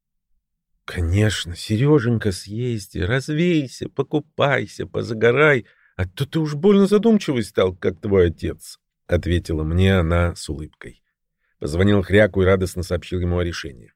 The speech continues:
«О, счастливчик», грустно посетовал тот. «Оторвись и за нас, пока мы тут зубы ломаем о гранит науки». Взял билет по блату и отправился по известному маршруту.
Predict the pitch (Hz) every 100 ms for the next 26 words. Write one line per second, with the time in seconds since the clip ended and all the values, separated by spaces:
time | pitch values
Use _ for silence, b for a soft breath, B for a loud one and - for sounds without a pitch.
0 | _ _ _ _ _ _ - 131 180 214
1 | 208 120 78 _ _ _ 147 156 151 131
2 | 117 113 113 107 - 110 87 95 104 90
3 | 98 90 92 98 90 90 90 92 90 -
4 | _ _ _ 104 - 135 151 165 143 131
5 | 147 165 160 - - 123 139 131 113 131
6 | 101 139 117 117 120 117 110 107 107 107
7 | 98 - 107 95 90 - - _ _ _
8 | _ _ _ _ _ _ _ _ 101 80
9 | 98 80 82 90 123 - - 120 135 147
10 | 135 147 139 104 - 151 156 135 - 107
11 | 95 80 80 98 - 98 92 87 - -
12 | - 69